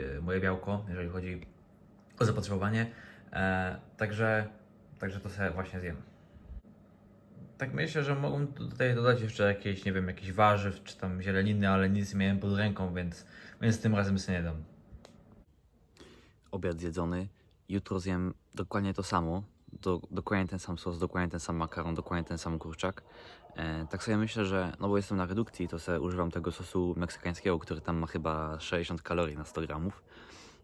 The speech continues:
Ale gdybym był na masie, to zamiast tego wleciałoby pesto. Uwielbiam pesto. W ogóle ostatnio jadłem, e, taką pizzę, gdzie, no bo często spodem od pizzy są, jest coś na bazie pomidorów, co nie? A jadłem taką pizzę, gdzie spodem od,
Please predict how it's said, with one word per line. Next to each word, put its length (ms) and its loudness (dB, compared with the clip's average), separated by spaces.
Ale 400 -2
gdybym 220 0
był 140 0
na 80 0
masie, 380 -4
to 100 -12
zamiast 340 -6
tego 180 0
wleciałoby 400 -2
pesto. 440 -6
Uwielbiam 400 -2
pesto. 380 -4
W 100 -4
ogóle 160 4
ostatnio 340 -4
jadłem, 340 0
e, 380 -2
taką 300 -4
pizzę, 440 -4
gdzie, 440 -2
no 80 -6
bo 80 -4
często 220 -2
spodem 380 2
od 120 -6
pizzy 440 -2
są, 360 0
jest 200 -6
coś 120 -4
na 80 2
bazie 240 2
pomidorów, 480 0
co 120 -10
nie? 180 -6
A 80 -8
jadłem 220 -2
taką 260 -4
pizzę, 320 -6
gdzie 180 -4
spodem 520 -4
od, 220 -10